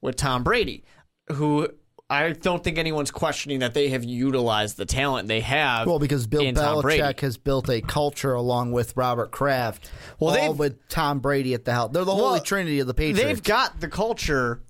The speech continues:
Speaker 1: in Green Bay. The th-, problem is
Speaker 2: It's just not the same
Speaker 1: they
Speaker 2: culture.
Speaker 1: don't support him with anything. The culture over in, uh, in New England is really this,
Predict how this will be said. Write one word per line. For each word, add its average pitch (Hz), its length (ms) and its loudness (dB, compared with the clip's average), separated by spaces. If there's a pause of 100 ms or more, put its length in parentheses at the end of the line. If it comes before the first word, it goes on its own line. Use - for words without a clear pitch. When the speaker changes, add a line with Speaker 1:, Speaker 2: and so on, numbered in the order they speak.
(120)
Speaker 1:
in 151 180 0
Green 131 260 2
Bay. 160 300 0 (680)
The 160 200 0
th-, - 140 -16
problem 196 480 2
is 202 380 2
Speaker 2:
It's 147 80 2
just 156 180 0
not 156 220 0
the 139 80 0
same 135 200 0
Speaker 1:
they 170 140 4
Speaker 2:
culture. 170 380 2
Speaker 1:
don't 120 40 2
support 180 680 0
him 143 260 0
with 127 160 0
anything. 113 380 0 (260)
The 151 100 0
culture 240 640 2
over 160 440 2
in, 135 340 2
uh, 127 460 2 (180)
in 160 220 0
New 151 180 2
England 160 420 2
is 131 220 2
really 139 240 2
this, 127 240 0